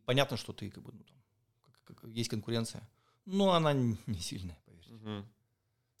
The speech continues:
Speaker 2: А вот как, условно говоря, ну, даже вот при такой конкуренции, за счет чего выигрывают именно крупные производители? То есть это какой-то грамотный маркетинг? Ну, потому что продукт плюс-минус он схожий.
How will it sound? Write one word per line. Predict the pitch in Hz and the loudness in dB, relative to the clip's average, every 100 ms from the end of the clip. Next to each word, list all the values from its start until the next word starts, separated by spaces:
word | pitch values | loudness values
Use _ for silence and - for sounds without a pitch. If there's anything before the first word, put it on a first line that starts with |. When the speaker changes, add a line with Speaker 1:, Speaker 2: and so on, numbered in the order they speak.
| _ | _
Speaker 2:
А | 98 | -14
вот | - | -6
как, | 123 135 | -6 -4
условно | - 127 117 | -2 0 0
говоря, | 98 98 104 | 0 0 0
ну, | 104 98 | -2 -2
даже | 104 98 | -2 -2
вот | 98 | -6
при | - | -10
такой | - 104 113 | -12 -6 -6
конкуренции, | 113 110 107 104 101 - 101 | -6 -8 -6 -4 -4 -6 -6
за | 98 | -6
счет | - 98 | -6 -6
чего | - 113 | -4 -4
выигрывают | 113 110 107 98 92 | -4 -6 -6 -6 -6
именно | 101 95 | -8 -10
крупные | 95 101 - 101 | -12 -18 -14 -12
производители? | - 98 95 98 98 _ _ 104 | -10 -12 -12 -14 -18 _ _ -20
То | - | -18
есть | 101 - | -12 -10
это | - | -10
какой-то | - - 107 107 | -12 -12 -10 -4
грамотный | 110 110 107 107 | -2 -2 -4 -6
маркетинг? | 101 104 101 - - 98 92 | -2 -2 -4 -10 -10 -10 -10
Ну, | 107 | -14
потому | 123 139 | -4 -2
что | - 175 | -2 -2
продукт | 123 135 180 - | -2 -4 -6 -10
плюс-минус | 131 127 135 143 117 117 | -10 -10 -8 -6 -6 -6
он | |
схожий. | 110 - 113 95 | -8 -4 -4 -4